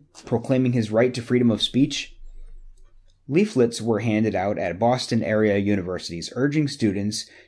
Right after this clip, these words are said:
to fight Harvard professors, professors' fascist lies, and Harvard Square was plastered with his photograph above the caption, "Wanted for Racism,"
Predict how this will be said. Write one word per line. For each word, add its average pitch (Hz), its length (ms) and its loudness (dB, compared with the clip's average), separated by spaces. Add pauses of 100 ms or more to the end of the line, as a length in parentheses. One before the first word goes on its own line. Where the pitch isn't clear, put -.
to 107 200 0
fight 135 340 0
Harvard 131 440 2
professors, 120 580 0
professors' 117 680 -2
fascist 123 640 -2
lies, 80 640 -4 (340)
and 92 140 -6
Harvard 139 360 2
Square 113 460 2
was 98 220 0
plastered 165 580 -2
with 101 160 0
his 101 140 -8
photograph 101 720 0 (360)
above 113 360 4
the 117 80 2
caption, 104 640 -2 (200)
"Wanted 120 420 0
for 104 200 0
Racism," 95 680 0